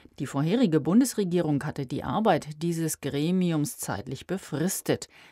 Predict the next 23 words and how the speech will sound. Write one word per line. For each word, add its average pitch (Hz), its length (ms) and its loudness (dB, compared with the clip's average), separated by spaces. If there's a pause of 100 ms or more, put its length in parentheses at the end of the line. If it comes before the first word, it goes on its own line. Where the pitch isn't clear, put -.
Sie 151 180 0
endet 165 480 2
offiziell 147 580 -2
im 135 140 -2
Frühjahr 139 420 -2
nächsten 131 360 -2
Jahres. 196 520 -4 (480)
Doch 139 220 0
die 139 140 -4
neue 180 380 2
Ampelkoalition 185 920 2 (240)
sichert 160 480 0
in 139 140 0
ihrem 131 320 -2
Koalitionsvertrag 147 1160 -2
zu, 208 220 0 (300)
die 156 100 2
Arbeit 196 400 4
der 123 240 2
Aufarbeitungskommission 160 1200 2
fortführen 139 680 -4
zu 131 200 -8
wollen. 95 280 -4